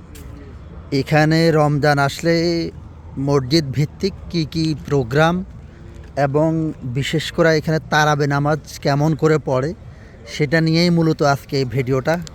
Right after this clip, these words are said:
পাঁচ সাত মিনিট। আহ,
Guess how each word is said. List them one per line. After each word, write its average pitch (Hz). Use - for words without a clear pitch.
পাঁচ 131
সাত 135
মিনিট। 135
আহ, -